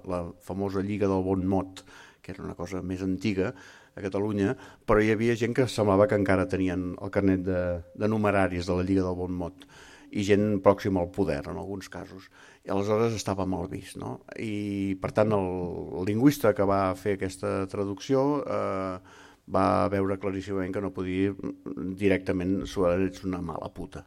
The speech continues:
eh, que és el que, el que a la, a l'original, diguem-ne, de la sèrie, eh, segur que sortia. Aleshores es va inventar això, del pendó, i que va fer fortuna de, de passada, no? Es va convertir en una mena de, de, de mot, mm, diguem-ne, que va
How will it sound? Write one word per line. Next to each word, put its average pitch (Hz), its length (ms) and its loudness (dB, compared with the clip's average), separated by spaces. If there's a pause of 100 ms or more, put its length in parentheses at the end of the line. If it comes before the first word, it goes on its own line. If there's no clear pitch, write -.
(140)
eh, 90 100 -12
que - 140 -12
és - 80 -16
el - 100 -12
que, - 140 -12 (180)
el - 140 -18
que - 80 -8
a 90 320 -4
la, 85 180 -2
a 78 220 -6
l'original, 95 720 4
diguem-ne, 101 320 4
de 101 140 0
la 95 100 0
sèrie, 107 380 0
eh, 98 400 -2 (260)
segur 98 460 4
que 98 80 4 (340)
sortia. 92 460 -8 (560)
Aleshores 110 320 2
es 104 80 2
va 104 80 8
inventar 92 340 2
això, 90 280 -8 (100)
del 92 240 -4
pendó, 110 480 4 (480)
i 123 80 4
que 120 80 10
va 110 160 10
fer 131 80 6
fortuna 123 560 2
de, 101 240 -4
de 110 240 2
passada, 107 420 6
no? - 200 0
Es - 60 -2
va 120 120 6
convertir 135 400 6
en 151 80 6
una 139 160 8
mena 127 240 6
de, 127 140 8 (100)
de, 120 140 6 (100)
de 117 160 4
mot, - 380 0 (100)
mm, 113 400 -4
diguem-ne, 113 400 2
que 113 160 4
va 107 140 8